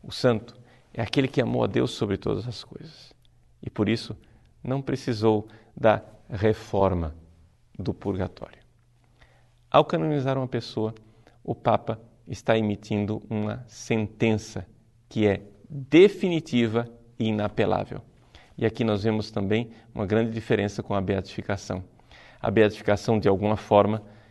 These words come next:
ela não é a última palavra, não é a última sentença. Enquanto na canonização, o Papa empenha o seu poder pontifício enquanto sucessor de Pedro para dizer:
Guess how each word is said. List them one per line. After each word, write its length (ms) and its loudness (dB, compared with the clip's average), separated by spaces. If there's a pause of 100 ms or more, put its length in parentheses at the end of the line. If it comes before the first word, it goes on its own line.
(160)
ela 400 2 (280)
não 220 2
é 220 4
a 160 -2
última 560 0
palavra, 540 -6 (540)
não 200 0
é 180 0 (140)
a 120 2
última 520 0
sentença. 600 -10 (500)
Enquanto 540 0 (340)
na 260 0
canonização, 880 -2 (280)
o 80 -8
Papa 500 2 (300)
empenha 680 -2 (100)
o 120 -10
seu 320 0
poder 560 -2
pontifício 920 -4 (460)
enquanto 600 -2 (140)
sucessor 580 -4
de 100 -6
Pedro 360 -2 (400)
para 160 2
dizer: 440 -2